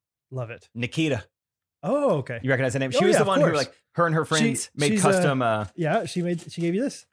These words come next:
Speaker 2: Oh, let's, oh, that's right, that's right, that's right, that's right.
Speaker 1: And she, yeah, custom pickleball shirts.
Speaker 2: Yes.
Speaker 1: Yep.
Speaker 2: Yeah, she plays pickleball.
Speaker 1: She's a woodworker.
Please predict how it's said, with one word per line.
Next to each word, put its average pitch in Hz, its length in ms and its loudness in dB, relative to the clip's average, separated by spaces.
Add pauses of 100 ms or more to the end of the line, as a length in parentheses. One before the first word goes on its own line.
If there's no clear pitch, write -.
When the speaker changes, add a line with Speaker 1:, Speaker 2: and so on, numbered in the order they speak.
(920)
Speaker 2:
Oh, 208 220 2
let's, 127 220 -2
oh, 240 260 2
that's 208 160 -2
right, 139 80 -2
that's 120 140 -10
right, 104 80 -8
that's - 80 -16
right, - 120 -18
that's - 160 -20
right. 156 60 -2
Speaker 1:
And 147 100 0
she, 170 160 0
yeah, 160 240 -2 (180)
custom 156 600 -2 (220)
pickleball 220 680 -2 (360)
shirts. - 420 -8
Speaker 2:
Yes. 127 420 -2 (220)
Speaker 1:
Yep. 131 120 -2
Speaker 2:
Yeah, 110 140 0
she - 120 -8
plays 117 160 -4
pickleball. 113 460 0
Speaker 1:
She's 175 100 -2
a 151 40 0
woodworker. 160 500 -2